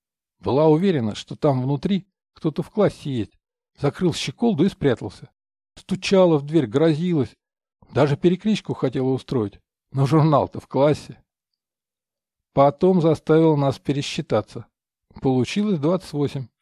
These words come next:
а по списку двадцать семь. Тут она в истерике убежала.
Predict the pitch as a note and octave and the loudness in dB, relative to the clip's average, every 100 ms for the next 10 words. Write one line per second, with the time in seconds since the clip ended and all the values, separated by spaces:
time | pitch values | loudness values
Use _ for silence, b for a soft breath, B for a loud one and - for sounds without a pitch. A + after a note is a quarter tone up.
0 | _ _ - F3 E3 - - E3 - A2+ | _ _ -2 2 0 0 -4 -4 -4 0
1 | A#2+ C#3+ - B2+ C3+ B2 G#2 - _ _ | 2 2 -2 -8 -2 0 -2 -10 _ _
2 | _ _ _ _ _ - G3+ G#3 E3+ C3+ | _ _ _ _ _ -4 0 2 4 4
3 | C#3+ A#2+ G2+ - C3 A#2 A#2 G#2+ G#2 G2+ | 2 2 -4 -4 -4 -4 -6 -4 -2 -2
4 | G#2+ G2+ | 0 -2